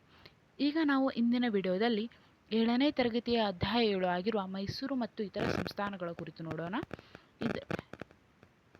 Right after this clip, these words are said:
ಅದರಲ್ಲಿ ಮುಂದುವರಿದ ಭಾಗವಾಗಿರುವ ಕೆಳದಿ, ಚಿತ್ರದುರ್ಗ ಮತ್ತು ಯಲಹಂಕ ನಾಯಕರ ಕುರಿತು ನೋಡೋಣ. ಮೊದಲನೆಯದಾಗಿ ನಾವು ಕೆಳದಿಯ ನಾಯಕರ ಕುರಿತು ನೋಡೋಣ. ಇವರ ಕಾಲಾವಧಿ ಹದಿನಾಲ್ಕುನೂರ ತೊಂಬತ್ತೊಂಬತ್ತರಿಂದ ಹದಿನೇಳುನೂರ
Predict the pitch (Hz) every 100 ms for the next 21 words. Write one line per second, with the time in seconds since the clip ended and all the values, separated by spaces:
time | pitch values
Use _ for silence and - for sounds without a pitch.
0 | _ _ - - - 202 226 240 294 262
1 | 254 269 247 220 214 196 190 180 175 190
2 | 285 381 - - - - - _ - -
3 | 220 208 202 277 - 220 220 220 202 220
4 | 214 196 240 190 196 214 247 254 220 185
5 | 175 180 - 170 - 165 160 185 320 -
6 | - - _ _ _ _ - - - -
7 | 202 202 226 277 247 196 180 208 254 214
8 | - 220 226 262 269 208 165 165 165 -
9 | 165 165 165 165 196 302 - - - -
10 | 196 196 185 175 165 180 269 220 226 -
11 | 185 208 262 285 294 294 285 247 190 180
12 | 170 170 165 214 247 208 196 175 226 247
13 | 247